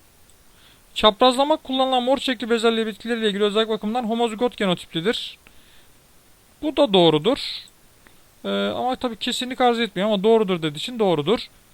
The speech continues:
Kesinlikle doğrudur deseydi bunu almayabilirdik. F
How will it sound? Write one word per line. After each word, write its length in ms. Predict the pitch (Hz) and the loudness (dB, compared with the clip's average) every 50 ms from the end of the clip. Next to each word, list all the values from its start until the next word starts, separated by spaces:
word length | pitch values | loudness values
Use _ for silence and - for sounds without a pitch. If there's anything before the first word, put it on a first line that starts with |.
| _ _ - | _ _ -6
Kesinlikle 500 | - - 220 - 277 302 302 - 269 233 | -4 -2 -2 0 -2 -4 0 0 2 4
doğrudur 320 | 233 220 214 202 196 190 175 | 6 6 6 4 2 0 -2
deseydi 340 | 185 - - 208 220 269 | -2 -2 -2 -6 -6 -6
bunu 120 | 262 233 214 | -2 0 2
almayabilirdik. 880 | 208 202 190 180 185 208 233 226 185 160 147 143 202 247 - - - - - _ _ _ - - _ _ _ _ _ - - - - - - - - | 2 2 2 2 0 0 0 2 0 0 0 0 -2 -6 -6 -12 -18 -20 -20 _ _ _ -20 -20 _ _ _ _ _ -20 -20 -20 -20 -20 -20 -4 2
F 160 | - 233 220 | 4 4 4